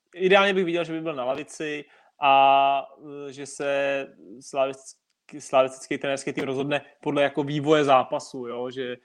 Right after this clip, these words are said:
že uvidí, jak, jak, jak ten zápas půjde. A já, mě ještě napadla vlastně myšlenka, jak Pavel říkal k tomu, že tam je dohoda, nějaká jako dohoda neoficiální asi, že, eh, jako bude hrát, tak samozřejmě Slávie bude mít obrovský zájem na tom, aby hrál, protože mu tím bude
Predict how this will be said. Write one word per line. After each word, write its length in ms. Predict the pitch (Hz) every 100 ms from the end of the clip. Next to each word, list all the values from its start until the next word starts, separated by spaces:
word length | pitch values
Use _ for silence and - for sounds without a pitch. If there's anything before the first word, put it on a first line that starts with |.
| _ _ _
že 280 | 131 127 123 -
uvidí, 320 | 135 139 143
jak, 140 | 135 -
jak, 200 | 147 135 151
jak 180 | 143
ten 140 | 160 147
zápas 380 | 139 135 156 -
půjde. 340 | 147 139 131 _ _ _ _ _ -
A 60 | 160
já, 100 | 160
mě 240 | 180 180 175
ještě 180 | 175 185
napadla 240 | 180 180
vlastně 220 | 175 185
myšlenka, 340 | 170 175 170 170
jak 220 | 170 -
Pavel 220 | 160 165
říkal 200 | 160 165
k 40 |
tomu, 180 | 165 165 - _ _
že 60 |
tam 80 | 165
je 80 | 165
dohoda, 500 | 147 151 156 160 156 - _ _ _ _ -
nějaká 220 | 131 -
jako 160 | 135 139
dohoda 320 | 139 143 143
neoficiální 640 | 143 143 135 - 143 147
asi, 220 | 135 - 147
že, 200 | 156 - - _ _ -
eh, 340 | 147 147 147 147
jako 180 | -
bude 240 | 151 156 165
hrát, 460 | 156 139 135 143 - -
tak 140 | -
samozřejmě 360 | 160 160 147 127
Slávie 580 | - 143 147 151 156 156
bude 220 | 151 156
mít 140 | 151
obrovský 420 | 151 151 156 - 143
zájem 280 | 143 139
na 100 | 139
tom, 180 | 131 135 135
aby 180 | 143
hrál, 320 | 139 139 131 131
protože 340 | 127 135 139
mu 200 | 143 143
tím 340 | - 143 147
bude 240 | 139 143